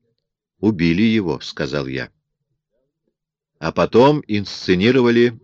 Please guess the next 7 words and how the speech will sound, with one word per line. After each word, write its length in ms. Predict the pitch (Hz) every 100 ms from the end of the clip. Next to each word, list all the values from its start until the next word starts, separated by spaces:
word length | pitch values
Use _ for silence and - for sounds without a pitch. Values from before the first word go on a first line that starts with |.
| _
случайный 720 | - 90 82 92 87 95 95
наезд. 640 | 87 76 92 120 - - _ _ _ _ _ _ _ _ _ _ _ _ _ _
Вы 240 | 123 160
стукнули 580 | - - 156 - 110 87
его 300 | 85 78 76
по 160 | - 78
голове, 540 | 76 73 73 98 170